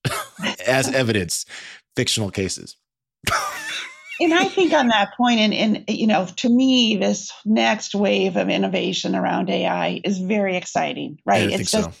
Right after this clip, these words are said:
Speaker 2: it is going to change the jobs of a large percentage of the population in corporate America. It's gonna change the jobs.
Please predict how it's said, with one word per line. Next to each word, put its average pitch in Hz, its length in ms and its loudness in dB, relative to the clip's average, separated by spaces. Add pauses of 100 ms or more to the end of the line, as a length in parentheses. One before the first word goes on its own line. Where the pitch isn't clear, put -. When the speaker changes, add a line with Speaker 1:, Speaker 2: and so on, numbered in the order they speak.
(280)
Speaker 2:
it 254 180 2
is 277 160 2
going 247 340 2
to 208 100 0
change 208 800 -2 (540)
the 196 220 0
jobs 214 880 0 (380)
of 190 320 2
a 202 40 2
large 226 560 2
percentage 208 480 2
of 185 120 -2
the 175 80 0
population 185 720 -2
in 175 100 -2
corporate 170 380 -4
America. 165 600 -6 (280)
It's 214 100 -6
gonna 302 220 2
change 220 380 0
the 190 80 -2
jobs. - 500 -4